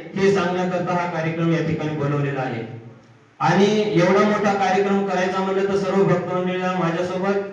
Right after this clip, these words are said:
रात्रंदिवस या ठिकाणी राहून हा कार्यक्रम करून घ्यावा लागणार आहे, तरच हा कार्यक्रम शक्य आहे, नाहीतर हा कार्यक्रम शक्य नाही. कारण हा खूप मोठा सोहळा या ठिकाणी होणार आहे.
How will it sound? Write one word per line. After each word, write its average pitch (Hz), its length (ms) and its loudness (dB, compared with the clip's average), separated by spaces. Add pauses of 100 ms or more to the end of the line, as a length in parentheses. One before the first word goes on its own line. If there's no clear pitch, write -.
(680)
रात्रंदिवस 208 680 0
या 196 120 2
ठिकाणी 196 340 4
राहून 196 260 6
हा 190 120 0 (100)
कार्यक्रम 180 420 -2
करून 170 220 2
घ्यावा 156 360 2
लागणार 151 260 0
आहे, 120 140 -4 (580)
तरच 196 240 0
हा 196 80 2
कार्यक्रम 180 440 -2
शक्य 175 320 -2
आहे, 180 160 0
नाहीतर 170 300 0
हा 170 100 0
कार्यक्रम 165 460 -4
शक्य 165 320 -4
नाही. 165 160 -2
कारण 196 260 -4
हा 196 180 0 (440)
खूप 208 100 0
मोठा 202 400 4
सोहळा 190 400 0
या 180 140 0
ठिकाणी 175 220 -2
होणार 160 280 2
आहे. 139 340 -6